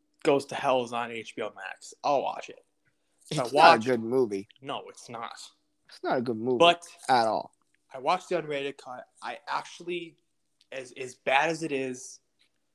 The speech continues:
Speaker 1: I actually had fun with it for the kills. The kills are brutal. I mean, wasn't this movie made in, like, nineteen ninety-one?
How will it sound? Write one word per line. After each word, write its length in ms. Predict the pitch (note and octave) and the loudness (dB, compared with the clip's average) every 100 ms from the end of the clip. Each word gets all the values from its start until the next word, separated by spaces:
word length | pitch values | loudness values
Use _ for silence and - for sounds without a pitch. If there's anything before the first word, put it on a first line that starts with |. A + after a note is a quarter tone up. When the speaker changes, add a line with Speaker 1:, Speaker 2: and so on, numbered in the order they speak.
| _ _ _ _ _ _ _ _ _ _ _ _ - | _ _ _ _ _ _ _ _ _ _ _ _ -2
Speaker 1:
I 200 | D#3 G3 | 0 0
actually 320 | F3 F3 F#3 F3 | -2 -4 -8 -8
had 140 | E3+ | -10
fun 260 | - D#3 F3 | -6 -6 -6
with 180 | F#3 G3 | -8 -10
it 100 | G3 | -12
for 140 | - | -14
the 120 | C3 | -14
kills. 480 | - D3 D3+ G#3+ - | -10 -6 -4 -6 -8
The 100 | - | -14
kills 340 | - D#3 D#3 | -2 0 0
are 160 | C3 G#2+ - | -2 -6 -10
brutal. 540 | A2+ C3 E3 F#3 F#3+ - _ _ _ _ _ _ _ _ _ _ _ _ _ D3 | -8 -2 0 0 -4 -8 _ _ _ _ _ _ _ _ _ _ _ _ _ -6
I 40 | |
mean, 100 | C#3 | -2
wasn't 200 | E3+ B3 | 0 0
this 100 | G3+ | 0
movie 200 | F#3 F3+ | -2 -2
made 160 | D#3+ E3 | -4 -6
in, 60 | |
like, 180 | D3 A#2 | -10 -10
nineteen 340 | A#2+ B2 C3+ | -12 -10 -10
ninety-one? 560 | B2+ B2 A#2+ G2+ G#2+ | -8 -8 -8 -8 -8